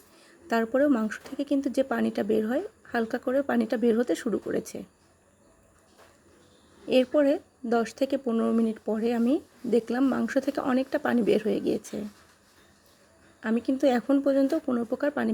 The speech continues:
ব্যবহার করিনি। প্রায় আধা ঘন্টা পরে আমি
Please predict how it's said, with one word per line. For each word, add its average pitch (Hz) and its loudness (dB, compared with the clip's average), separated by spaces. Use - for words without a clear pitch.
ব্যবহার 208 0
করিনি। - -4
প্রায় 226 0
আধা 226 2
ঘন্টা 262 0
পরে 233 0
আমি 220 2